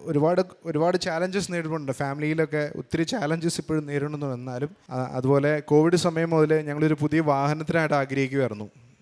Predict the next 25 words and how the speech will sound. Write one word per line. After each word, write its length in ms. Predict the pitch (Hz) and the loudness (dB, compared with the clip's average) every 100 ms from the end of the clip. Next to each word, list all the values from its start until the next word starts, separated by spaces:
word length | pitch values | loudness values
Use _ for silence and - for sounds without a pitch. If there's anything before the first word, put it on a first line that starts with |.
| - - - 98 | -20 -20 -20 -12
ആം, 640 | 131 123 120 120 123 127 120 | -8 -6 -4 -6 -8 -14 -8
കോവിഡ് 300 | - 131 147 | 0 2 2
സമയമായതുകൊണ്ട് 580 | 143 147 143 143 143 143 | 0 -2 -2 0 0 0
വാഹനങ്ങളെങ്ങും 720 | 139 131 135 147 151 143 147 220 | 0 -2 -4 -4 -4 -4 -6 -6
കിട്ടാനില്ല. 640 | - 139 147 143 139 151 - _ _ _ _ 127 | 0 0 0 -2 -4 -6 -14 _ _ _ _ -8
ആ, 120 | 123 | -6
ഞങ്ങൾ 300 | 127 143 156 | -4 -2 2
ആഗ്രഹിക്കുന്ന 600 | 156 156 165 175 185 185 | 2 2 2 4 4 6
തരത്തിൽ 340 | 170 156 165 | 6 6 4
വാൻ, 280 | 151 143 147 | 2 2 0
ആ, 140 | 156 143 - 135 143 156 | -2 -6 -12 -12 -12 -10
വേണ്ടിയിട്ടാണ് 680 | 170 147 143 151 143 131 | -4 -4 -2 -4 -2 -2
ആഗ്രഹിച്ചത്. 640 | 131 127 123 123 120 117 131 _ _ _ _ - | -2 -2 0 -2 0 -4 -6 _ _ _ _ -8
എന്നാൽ 200 | 143 156 | 0 4
ഈ 40 | 165 | 6
ഉടമ്പടി 340 | 156 156 185 | 6 6 6
എടുത്തതിന് 460 | 185 156 165 160 156 | 6 6 4 4 4
ശേഷം, 340 | 143 170 165 - - - - 139 | 2 0 -2 -8 -20 -20 -8 -4
ആ, 140 | 131 | 0
ഉടമ്പടി 420 | 127 131 139 147 156 | 2 2 2 2 2
ജൂൺ 340 | 147 139 147 | 2 0 2
മാസത്തിലെടുത്തു. 760 | 156 143 160 156 147 135 143 147 | 0 0 0 2 2 2 0 0
നവംബർ 400 | 127 135 139 151 | 0 0 2 2
മാസം 360 | 156 156 - 143 | 2 0 0 0
ആയപ്പോഴത്തേനും 600 | 135 131 135 139 139 | 2 0 -2 -2 -4